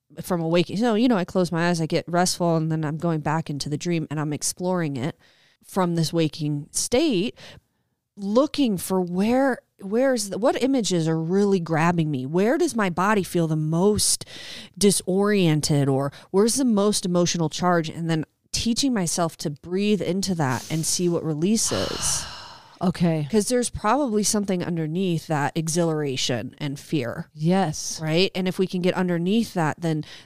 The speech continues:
Speaker 1: the exhilaration and fear will dissipate. Maybe it's, who knows what it is? I don't know. And, and, but if we can access the other emotion,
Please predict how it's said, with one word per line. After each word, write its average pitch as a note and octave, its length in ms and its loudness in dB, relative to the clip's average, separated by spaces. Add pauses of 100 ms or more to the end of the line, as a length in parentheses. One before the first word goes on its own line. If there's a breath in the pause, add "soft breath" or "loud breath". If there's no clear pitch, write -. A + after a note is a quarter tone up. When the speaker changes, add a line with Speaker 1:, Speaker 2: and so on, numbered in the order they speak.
Speaker 1:
the E3 80 0
exhilaration D#3+ 600 0
and D3 140 -6
fear D3+ 260 -4
will D3 140 -4
dissipate. F#3+ 540 0
Maybe E3 400 -4
it's, - 320 -4 (480)
who D#4 100 -4
knows D#4 320 -2
what A#2+ 140 -6
it - 240 -16
is? - 160 -10
I F3 80 -14
don't A3 160 -2
know. F3 280 -4 (600 loud breath)
And, F3 320 0
and, E3 240 -4
but F3 240 0 (440)
if - 140 -6
we G3 80 0
can F#3 140 -4
access G3+ 500 0
the F3 100 0
other D#3+ 180 0
emotion, E3 680 -2